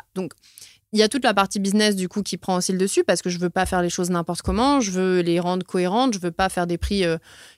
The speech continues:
qui sortent de nulle part, je veux savoir comment je vais tarifer tout ça et de manière intelligente, en fait. Donc, je pense que c'est important de prendre le temps, encore une fois, de faire bien les choses. Euh, donc, j'essaie de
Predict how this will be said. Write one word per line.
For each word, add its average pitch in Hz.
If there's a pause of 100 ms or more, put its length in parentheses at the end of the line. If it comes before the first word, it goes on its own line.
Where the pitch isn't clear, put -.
qui 214
sortent 202
de 190
nulle 185
part, 233
je 190
veux 190 (260)
savoir 208
comment 202
je 165
vais 165
tarifer 160
tout -
ça 226
et 180
de 170
manière 175
intelligente, 202
en 190
fait. 185
Donc, 175
je -
pense -
que -
c'est -
important 180
de 185
prendre 180
le 175
temps, 202
encore 180
une 180
fois, 202
de 185
faire 175
bien 170
les 180
choses. 254 (840)
Euh, 175
donc, 208
j'essaie 240
de 190